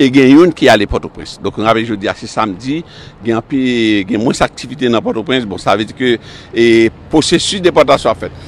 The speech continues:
men toujou, gen menm kesyon k ap poze pou moun ki te anba pon sa yo.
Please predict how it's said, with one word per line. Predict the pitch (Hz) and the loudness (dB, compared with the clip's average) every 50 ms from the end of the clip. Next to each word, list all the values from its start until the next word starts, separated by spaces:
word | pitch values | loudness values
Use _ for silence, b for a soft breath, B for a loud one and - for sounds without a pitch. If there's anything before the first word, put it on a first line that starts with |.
| B B B B | B B B B
men | - 180 | 0 0
toujou, | 180 - 202 208 233 233 202 | 0 0 -4 -4 -4 -2 0
gen | 208 185 165 | 0 2 2
menm | 160 156 139 | 2 0 0
kesyon | 151 135 - 156 131 | -2 -2 -2 0 0
k | 131 | 0
ap | 123 - | 0 0
poze | 131 131 127 135 131 | -2 -4 -2 -2 -4
pou | - - 135 | -2 -4 -4
moun | 131 135 147 151 139 | 0 2 2 2 2
ki | - - - | 0 -4 -2
te | 156 143 | -2 0
anba | 117 110 107 90 - | 0 0 0 -2 -2
pon | - - 120 120 | -2 -4 -6 -4
sa | - - 73 64 50 | -4 -6 -6 -6 -6
yo. | - | -10